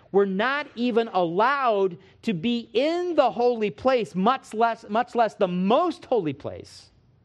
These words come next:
And that was merely a symbol or a partial manifestation of the divine presence. But we have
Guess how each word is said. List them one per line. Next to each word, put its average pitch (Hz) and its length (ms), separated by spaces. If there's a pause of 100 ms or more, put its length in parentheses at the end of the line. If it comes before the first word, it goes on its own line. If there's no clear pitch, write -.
(960)
And 180 180
that 285 220
was 233 180
merely 214 380
a 170 80
symbol 233 1040 (640)
or 101 100
a 202 60
partial 294 760
manifestation 175 1080 (520)
of 156 120
the 156 60
divine 135 320
presence. 113 520 (240)
But 156 140
we 170 720
have 147 240